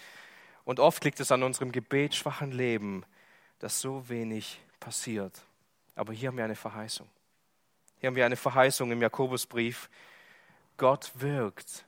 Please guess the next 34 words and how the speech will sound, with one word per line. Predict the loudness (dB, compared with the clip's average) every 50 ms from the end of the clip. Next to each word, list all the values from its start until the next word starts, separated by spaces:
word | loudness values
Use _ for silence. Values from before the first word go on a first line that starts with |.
| _ _
durch | -18 -12 -8 -6
solche | -2 -2 -2 -2 -2 -6 -8
Beter. | -6 -4 -4 -6 -6 -8 -12 -18 -20 _ _ _ _ _ _ _ _ _ _ _ _ _ _ _ _ _ _ _ _ _ _ _
Gott | 2 2 2 2 0 -2 -2
wirkt | 0 2 2 2 2 -2 -6 -8
durch | -8 -8 -6 -2
Beter, | 2 4 4 4 2 0 0 0 0 2
gerechtfertigte | 2 2 2 4 4 2 2 0 -4 0 0 0 0 0 -4 -6 -4 -4 -2
Beter, | 0 2 2 2 2 2 2 4 4 4 2 0 -6 -18 -20 -20 -20 -20 -20 _ _ _ -8
die | -4 -4 -2 -4 -4 -8 _ _ _
wirksam | -6 -4 -4 -4 -4 -4 -2 0 0 0 -2 -4
beten, | -4 -2 -2 -2 -4 -6 -6 -6 -6 -6 -8 -12 _ _ _ _
weil | 0 2 2 2 2
sie | 0 0
dabei | 2 2 2 4 2 2
auf | 0 -2 -2
Gott | -2 -2 -2 0 -2
achten. | -2 -2 -4 -8 -16 -18 -20 _ _ _ _ _ _ _ _ _ _ _ _ _ _ _ _ _ -20 -20 -20 -20 -20 -20 -20 -20 -20 -8 0 2
Nun, | 4 6 6
und | 8 8 10
damit | 10 10 8 6 6 6
wir | 6 6
diese | 8 8 6 6 6
Verheißung | 6 6 6 10 10 10 10 10 8 6 4 6 8
erst | 10 8 8 8 6 0
gut | 0 0 0 2 2
verstehen | 2 2 2 4 6 8 8 8 8 6 6
können, | 6 8 8 8 8 8 4 2 6 8
was | 8 8 8 6 4 6
Jakobus | 6 6 6 6 4 4 4 2 4
eigentlich | 4 4 4 2 4 6
damit | 6 8 8 8
ausdrücken | 6 6 6 2 -2 -4 -4 -2 2
will, | 4 4 4 4